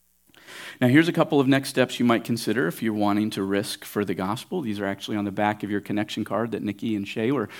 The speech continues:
talking about earlier. You can grab those, pull those out, look on the back. Uh, the first one is this, is to take time to learn to walk through the gospel in your own life,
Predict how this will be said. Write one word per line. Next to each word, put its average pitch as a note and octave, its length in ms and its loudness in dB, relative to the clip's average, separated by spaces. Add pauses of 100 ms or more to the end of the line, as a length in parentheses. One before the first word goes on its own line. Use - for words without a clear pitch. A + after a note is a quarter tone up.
(180)
talking A#2+ 300 6
about A2+ 160 10
earlier. C3 280 8
You A#2+ 60 4
can A2+ 60 4
grab A#2 260 8
those, C3 280 4
pull B2 240 2
those A#2 140 4
out, B2+ 180 6
look B2+ 160 4
on A#2+ 140 6
the A2+ 80 4
back. A2+ 320 4 (240)
Uh, B2 280 8
the B2+ 180 6
first G3 400 6
one D#3+ 140 8
is B2+ 200 4
this, B2+ 420 0 (220)
is C#3+ 180 6
to D#3+ 100 4
take G3 300 2
time E3 340 4
to C3+ 120 2
learn E3 720 2 (200)
to C3 120 2
walk A#2+ 440 2
through C3+ 240 0
the A#2 120 4
gospel G#2+ 580 6
in A2+ 180 6
your A2 140 6
own G#2 180 6
life, - 560 -8